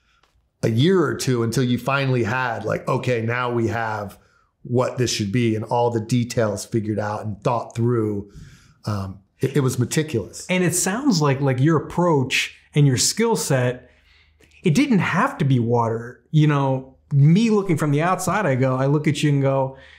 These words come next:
Speaker 2: "He could have probably made screwdrivers work or whatever the product
Speaker 1: Yeah.
Speaker 2: happened to be."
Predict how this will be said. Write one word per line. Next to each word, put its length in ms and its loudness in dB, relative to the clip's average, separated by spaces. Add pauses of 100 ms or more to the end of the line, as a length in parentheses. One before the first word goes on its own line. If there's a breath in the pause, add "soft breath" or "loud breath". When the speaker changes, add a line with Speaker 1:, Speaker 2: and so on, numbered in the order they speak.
(160 loud breath)
Speaker 2:
"He 140 4
could 180 2
have 140 -2
probably 960 2 (640)
made 320 4
screwdrivers 960 2
work 440 -12 (580 soft breath)
or 680 4
whatever 420 4
the 80 2
product 420 0
Speaker 1:
Yeah. 80 4
Speaker 2:
happened 280 2
to 40 2
be." 400 -4